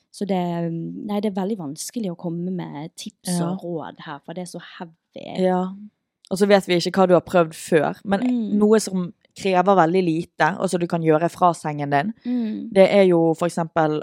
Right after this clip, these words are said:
Speaker 2: å skrive dagbok.
Speaker 1: Jeg tenkte på akkurat det samme.
Speaker 2: Mm,
Speaker 1: Skrive
Speaker 2: det er veldig
Speaker 1: dagbok.
Speaker 2: lite krevende, og ve-, et, veldig hjelpende.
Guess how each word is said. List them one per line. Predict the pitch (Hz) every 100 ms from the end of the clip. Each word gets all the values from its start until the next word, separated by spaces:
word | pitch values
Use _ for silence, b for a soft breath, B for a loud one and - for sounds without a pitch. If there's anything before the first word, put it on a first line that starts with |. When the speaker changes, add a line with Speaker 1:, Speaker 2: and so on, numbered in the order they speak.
| -
Speaker 2:
å | 156 151
skrive | 151 - 156 147
dagbok. | 147 147 151 147 -
Speaker 1:
Jeg | 208 196
tenkte | 202 190 185
på | 180
akkurat | - 180
det | 170
samme. | 170 165 160
Speaker 2:
Mm, | 190 180
Speaker 1:
Skrive | 160 160 180
Speaker 2:
det |
er | 185
veldig | 170 185 185
Speaker 1:
dagbok. | 160
Speaker 2:
lite | -
krevende, | 180 165 160 175 160 185
og | - 165 156 156 156 -
ve-, | 175 165 156
et, | - 185 - -
veldig | 175 196 175 170 196 175 147 - _ _ _ _ _ _ _ _ _ _ _ -
hjelpende. | 170 170 - 180